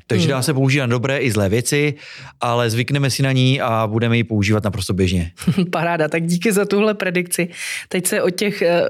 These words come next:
Speaker 2: skoro až filozofických otázek dostaneme k té vaší vlastní historii s umělou inteligencí. Kdy jste se o ní vlastně začal sám aktivně zajímat? Kdy jste začal tohle téma řešit?
Speaker 1: Hmm. Tak, eh, mě vlastně, eh, k tomu tématu,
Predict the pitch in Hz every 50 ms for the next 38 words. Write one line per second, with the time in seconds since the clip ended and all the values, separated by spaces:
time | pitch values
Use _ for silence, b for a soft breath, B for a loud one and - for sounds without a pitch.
0 | - 175 - - 202 196 196 202 - - - 190 185 185 208 196 208 202 208 -
1 | 214 - - 185 180 185 180 180 175 196 196 175 - 175 170 175 170 175 - 185
2 | 190 190 196 202 202 202 202 B B B B B B B B B - - 208 208
3 | 202 202 208 202 - 233 208 202 214 202 202 - - 226 208 208 185 - - -
4 | 175 160 165 160 180 208 - 180 180 180 180 175 175 170 170 165 165 175 175 165
5 | 156 165 156 160 151 - - 147 165 220 B B B B B B B - - 202
6 | 190 202 269 302 294 - 339 285 226 226 226 220 202 190 196 185 - - 196 180
7 | 180 175 180 - 180 180 180 - 175 160 151 107 170 - - 175 165 165 165 160
8 | 156 151 147 151 170 170 165 165 160 165 160 156 151 147 160 - 147 143 - 190
9 | 185 180 170 180 - 170 156 147 - 151 151 151 147 147 151 147 147 147 147 139
10 | 143 131 - - 143 - - - _ _ - 127 120 113 107 - B B B B
11 | B B 113 110 B - 117 107 - - - - 135 113 107 104 107 107 104 107
12 | 107 113 92 - 113 110 95 95 101 113 123 127 139 143 135 - - - 160 165
13 | 165 160 160 165 160 156 120 - 131 131 117 113 113 110 104 - - 143 143 147
14 | 143 151 147 143 143 135 - 156